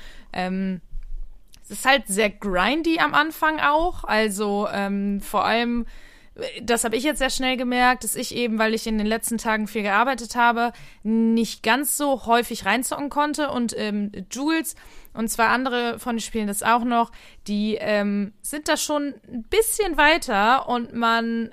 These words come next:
äh, ist dann relativ schnell wieder der kleine Noob am Ende, der sagt, „Hallo, äh, ich hab, ich, ich muss noch hier was sammeln und, ähm, können wir gleich noch mal einen Boss legen? Den hab ich noch nicht gelegt.“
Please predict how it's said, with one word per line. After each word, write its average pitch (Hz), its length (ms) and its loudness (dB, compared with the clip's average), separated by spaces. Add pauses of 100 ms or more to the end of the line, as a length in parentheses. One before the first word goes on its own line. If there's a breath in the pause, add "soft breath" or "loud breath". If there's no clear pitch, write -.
äh, 220 420 0
ist - 200 -2
dann 240 260 4
relativ 240 540 0
schnell 226 340 2
wieder 220 320 2 (320 loud breath)
der 214 100 0
kleine 233 360 4
Noob 254 320 -2
am 233 120 0
Ende, 254 300 -2
der 240 80 -6
sagt, 247 160 -4
„Hallo, 330 380 -2
äh, 320 280 0
ich 311 180 -10
hab, 320 200 -4
ich, 330 140 -12
ich - 80 -14
muss 330 180 -4
noch 330 160 -2
hier 320 400 -2
was 302 160 0
sammeln 330 460 0
und, 294 240 -6
ähm, 294 240 -8
können 320 200 -2
wir 330 60 0
gleich 302 240 -2
noch 311 100 -2
mal 302 100 -2
einen 277 100 -4
Boss 269 200 0
legen? 349 140 -8
Den 339 160 -6
hab 359 140 4
ich - 100 -8
noch 349 140 -2
nicht 311 200 -12
gelegt.“ 294 380 -4